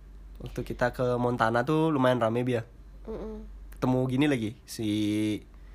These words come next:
Speaker 1: eh, Botak, Arya, Arya Adi Dananjaya sama ceweknya.
Speaker 2: Siapa tuh Botak?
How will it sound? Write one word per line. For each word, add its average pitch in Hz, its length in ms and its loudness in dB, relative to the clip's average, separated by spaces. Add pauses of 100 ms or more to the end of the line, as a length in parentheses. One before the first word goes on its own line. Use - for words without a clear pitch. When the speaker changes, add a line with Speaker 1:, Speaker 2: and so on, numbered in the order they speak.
(800)
Speaker 1:
eh, 104 440 -2
Botak, 101 420 -2 (640)
Arya, 104 500 0 (880)
Arya 101 360 -4
Adi 101 380 0
Dananjaya 101 600 0
sama 98 240 -2
ceweknya. 92 480 -4 (1300)
Speaker 2:
Siapa 226 520 -10
tuh 302 160 -4
Botak? - 480 -4